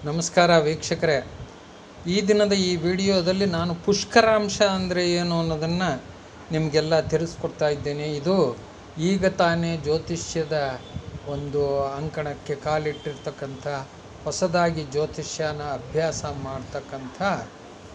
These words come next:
ಜ್ಯೋತಿಷಿಗಳಿಗೆ ಅತಿ ಅನುಕೂಲನ ಕೊಡ್ತದೆ. ತುಂಬ ಹೆಚ್ಚು ಆಗಲೇ experience ಅಥವಾ ಅವರಿಗೆ ತುಂಬ, ಆ, ಅನುಭವ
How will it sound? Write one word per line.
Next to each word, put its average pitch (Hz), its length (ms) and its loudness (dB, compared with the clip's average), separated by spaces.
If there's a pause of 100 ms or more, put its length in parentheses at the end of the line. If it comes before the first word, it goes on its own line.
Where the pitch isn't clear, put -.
(340)
ಜ್ಯೋತಿಷಿಗಳಿಗೆ 175 840 4
ಅತಿ 208 400 4
ಅನುಕೂಲನ 180 680 0 (160)
ಕೊಡ್ತದೆ. 127 460 -6 (880)
ತುಂಬ 220 300 4
ಹೆಚ್ಚು 180 680 2 (360)
ಆಗಲೇ 151 680 -2 (100)
experience 151 720 -2
ಅಥವಾ 160 440 -4 (300)
ಅವರಿಗೆ 139 380 0
ತುಂಬ, 165 340 -2 (600)
ಆ, 135 80 -6 (680)
ಅನುಭವ 165 400 6